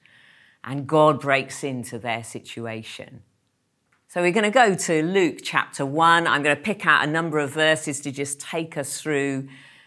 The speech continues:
their story. So Luke chapter one, beginning at verse five. In the time of Herod, king of Judea,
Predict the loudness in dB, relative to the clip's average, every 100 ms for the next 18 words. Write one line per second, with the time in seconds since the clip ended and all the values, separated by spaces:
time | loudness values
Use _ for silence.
0 | _ -4 4 6 6 0 -4 -2 -2 -6
1 | -10 -10 -2 0 0 0 -6 -14 _ -6
2 | 0 2 2 -2 -2 -2 -2 -8 -4 0
3 | 0 0 -6 -8 -6 -6 -6 -10 -10 -6
4 | -6 -6 -2 0 0 -4 -16 -20 _ _
5 | _ _ _ _ _ _ _ _ -4 -2
6 | -2 4 4 4 0 -2 2 2 2 -6
7 | -6 -4 -4 -2 -2 -2 -2 -2 -2 -8